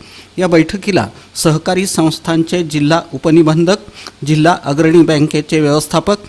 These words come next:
यांच्यासह विविध सरकारी बँकांचे जिल्हा समन्वयक व्यवस्थापकांनी तिमाही बैठकांना उपस्थित राहणं अपेक्षित असतं. यावेळी जिल्ह्यातील शेतकऱ्यांना अर्थसहाय्य करण्यासाठी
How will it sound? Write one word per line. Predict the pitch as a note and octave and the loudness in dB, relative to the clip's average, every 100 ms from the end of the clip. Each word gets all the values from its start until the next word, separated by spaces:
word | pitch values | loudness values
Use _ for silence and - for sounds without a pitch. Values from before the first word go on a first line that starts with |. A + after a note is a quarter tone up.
| - - E3 | -20 -10 0
यांच्यासह | D3+ D#3+ D#3 F#3+ C3+ F2 - - - - | 0 0 -2 0 0 -2 -10 -20 -20 -2
विविध | D3 E3+ G3 F#3 G3+ | 4 4 4 0 -2
सरकारी | - D#3 D#3+ E3 E3+ | -2 -6 -2 0 0
बँकांचे | D#3 C#3+ - D#3 D3+ D#3+ | 0 0 0 -2 -2 -4
जिल्हा | C3+ C#3 D#3 D3+ | -2 -2 0 -2
समन्वयक | D#3+ D#3+ D#3+ E3 G#3+ - - - - | 0 4 4 4 0 -8 -20 -18 -4
व्यवस्थापकांनी | C#3+ D#3+ - - D#3 D#3 E3 E3+ A#2+ A2 - - - - | 0 0 0 -2 -2 -2 0 2 0 -2 -10 -20 -20 -8
तिमाही | D3+ D#3 E3 F3 F#3 | 2 4 4 4 2
बैठकांना | D3+ D3 D3+ D3+ D3+ D#3 E3 C3+ | 2 0 -2 0 2 2 0 -6
उपस्थित | C3 D#3 - - D#3+ - | -2 -2 -2 -4 -4 -2
राहणं | C#3 D3+ F#3+ - - - | 0 2 2 0 -16 -12
अपेक्षित | C#3 - C#3 - A#2 | -6 -4 -4 -4 -6
असतं. | A#2+ - G#2+ G#2 - - - _ | -6 -8 -10 -10 -12 -20 -20 _
यावेळी | D#3 F3+ G3 G#3 | 0 4 4 2
जिल्ह्यातील | D#3 D#3+ F3 F#3 F#3+ F3+ | 2 2 2 0 -4 -6
शेतकऱ्यांना | - E3 E3 F3 E3+ F3+ F#3+ - | -2 -4 -4 -2 0 2 0 -2
अर्थसहाय्य | C3 - F#3 E3+ - D#3 E3+ F3 | -4 -4 -4 -6 -4 -4 -2 -2
करण्यासाठी | E3+ D#3+ D#3 D#3 D#3 D3 | -2 -2 0 -2 -4 -4